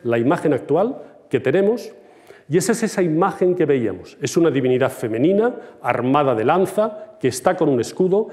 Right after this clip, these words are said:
en una postura rarísima. Tiene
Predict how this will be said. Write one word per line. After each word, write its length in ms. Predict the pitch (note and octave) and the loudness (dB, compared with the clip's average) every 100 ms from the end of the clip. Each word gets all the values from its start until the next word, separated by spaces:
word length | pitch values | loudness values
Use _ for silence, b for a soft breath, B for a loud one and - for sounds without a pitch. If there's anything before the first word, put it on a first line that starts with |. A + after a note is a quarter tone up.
| B B B | B B B
en 160 | - F3+ | 0 2
una 180 | A#3 A#3 | 2 2
postura 560 | F#3+ - A3+ A3 G#3+ | 0 -2 0 2 0
rarísima. 800 | D#3 D3 D#3+ F3 A3+ - B2+ A2 - - B B B | 0 0 2 2 0 -2 -2 -4 -8 -18 B B B
Tiene 460 | - G3+ G#3 A3 | 0 2 4 2